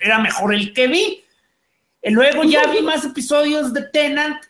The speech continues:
y, pues, la verdad, Tennant dije, "Ah, ese sí es el Doctor, ese sí es chido".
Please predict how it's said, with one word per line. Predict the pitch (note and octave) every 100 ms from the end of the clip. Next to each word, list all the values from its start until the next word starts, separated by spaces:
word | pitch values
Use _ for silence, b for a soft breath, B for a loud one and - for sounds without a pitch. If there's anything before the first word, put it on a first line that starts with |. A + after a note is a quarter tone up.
| _
y, | G#3
pues, | G3+ F#3+ G3
la | F#3+
verdad, | G3 F3+ A3 - -
Tennant | A#3 A#3 B3 A#3
dije, | B3+ A3+ E3+
"Ah, | F3 G#3 G3
ese | C#3+ F3
sí | E3 G3+ G#3
es | G3+
el | G3
Doctor, | G#3+ G#3+ D4+ G#3+
ese | - F#3+
sí | F#3+ A3+
es | -
chido". | - F4 D#4